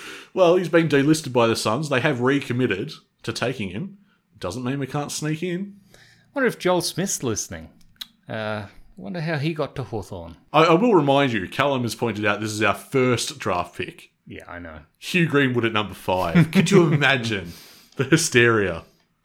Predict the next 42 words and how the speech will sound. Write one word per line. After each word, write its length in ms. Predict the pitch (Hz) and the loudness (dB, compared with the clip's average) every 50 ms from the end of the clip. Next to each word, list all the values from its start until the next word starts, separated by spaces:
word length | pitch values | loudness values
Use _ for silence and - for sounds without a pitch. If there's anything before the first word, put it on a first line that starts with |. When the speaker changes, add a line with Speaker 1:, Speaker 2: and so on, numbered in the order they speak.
| _ _ | _ _
Speaker 1:
And 100 | 113 147 | 2 2
this 140 | 151 - - | 2 2 2
next 200 | 156 147 - - | 0 0 0 0
question 380 | - 151 127 - - 107 98 | 0 0 0 0 -2 -6 -8
from 180 | 90 - 113 117 | -10 -10 -12 -8
Isabel 480 | 113 120 110 113 92 98 92 90 87 82 | -6 -4 -4 0 0 0 0 0 -2 -6
to 180 | - - 110 98 | -8 -10 -10 -6
finish 260 | - 107 98 95 - | -6 -8 -8 -6 -6
off. 220 | 104 92 87 - - | -6 -8 -8 -10 -8
Uh, 420 | - 110 101 98 95 95 95 95 | -4 0 0 2 2 0 0 -2
what 160 | 104 120 147 | -2 -4 -2
was 140 | 151 135 113 | -2 -2 -4
the 80 | 113 104 | -4 -4
best 300 | - 113 113 107 - - | -2 -2 -2 -2 -2 -6
moment 320 | 101 104 104 101 104 101 | -4 -4 -2 -4 -4 -6
of 100 | 98 - | -8 -14
twenty 240 | - - 107 101 95 | -8 -8 -6 -6 -6
twenty-one? 460 | - - 95 95 95 98 107 98 90 | -8 -10 -10 -8 -4 -2 -2 -2 -2
Well, 120 | 101 127 | -2 -2
we'll 100 | 156 170 | -2 -2
save 260 | 165 - 202 151 131 113 | -2 0 0 0 0 0
that 180 | 123 123 123 | -2 -6 -6
for 220 | - - 123 120 120 | -6 -4 -4 -2 0
our 200 | 120 120 117 - - - - - - - _ _ _ _ _ | -2 -2 -4 -6 -18 -20 -20 -20 -20 -20 _ _ _ _ _
big, 240 | - 123 127 123 127 | -2 -2 0 0 0
uh, 440 | 123 120 120 120 117 113 117 113 113 | 0 0 2 2 0 0 -2 -4 -4
our 100 | 123 131 | -6 -2
big 180 | 127 160 170 - | 0 0 -2 0
finale 460 | - 156 151 156 190 208 135 90 82 | -2 -2 0 0 0 0 -2 -4 -6
for 100 | - - | -10 -10
season 280 | - - 104 92 90 90 | -6 -6 -6 -6 -8 -10
twenty 220 | - - 92 87 | -12 -10 -12 -12
twenty-one. 440 | 85 - 90 87 85 82 82 82 - - - - _ _ _ _ _ - | -12 -12 -12 -12 -12 -14 -14 -16 -18 -20 -20 -20 _ _ _ _ _ -10
Speaker 2:
Okay. 240 | 156 175 185 196 - _ | -8 -8 -8 -8 -10 _
Speaker 1:
Recap 320 | - 120 120 - 131 123 - | -4 -4 -2 -2 -2 -2 0
everything, 500 | 139 143 147 151 165 165 156 156 160 - | -2 -2 -2 -4 -4 -4 -6 -8 -4 -4
our 80 | 110 | -4
favourite 360 | 104 - 120 117 113 117 117 117 | -2 -2 -2 -2 -2 -4 -4 -4
moments, 560 | 117 123 123 123 127 123 - - - - - _ _ _ | -2 -2 -2 -2 -4 -6 -10 -12 -12 -14 -14 _ _ _
least 280 | - 107 117 117 - - | -4 -4 -4 -4 -6 -6
favourite, 440 | - 117 117 117 117 123 131 127 - - - - - - - - - _ _ - | -4 -2 -2 -2 -2 -2 -4 -6 -8 -12 -20 -20 -20 -20 -20 -20 -20 _ _ -4
um, 640 | 107 110 117 117 113 113 113 110 110 113 110 - | -2 0 2 4 4 4 2 0 -2 -4 -8 -10